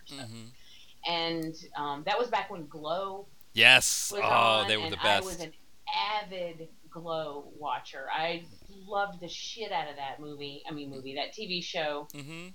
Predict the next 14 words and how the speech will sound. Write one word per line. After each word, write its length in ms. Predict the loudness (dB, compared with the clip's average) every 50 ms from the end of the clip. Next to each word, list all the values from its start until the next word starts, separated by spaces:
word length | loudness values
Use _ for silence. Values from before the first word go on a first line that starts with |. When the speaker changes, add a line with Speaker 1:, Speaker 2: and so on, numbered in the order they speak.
| -10 -4
Speaker 1:
um, 240 | 0 0 0 2 2
which, 180 | 0 0 0 0
by 80 | 0 0
the 80 | 0 0
way, 140 | -2 -4
speaking 420 | -6 -6 -8 -6 -6 -6 -8 -8 -8
of 40 | -8
movie, 200 | -10 -10 -8 -6
there 180 | -4 -4 -2 -2
is 120 | -2 -2 -4
a 100 | -4 -4
documentary 1040 | -2 -2 -2 -4 -6 -8 -6 -4 -4 -6 -6 -8 -8 -10 -8 -8 -10 -12 -14 -14 -12 -10 -6
about 360 | -2 0 0 0 0 -4 -10
Glow 440 | -14 -10 -8 -6 -4 -4 -6 -8 -10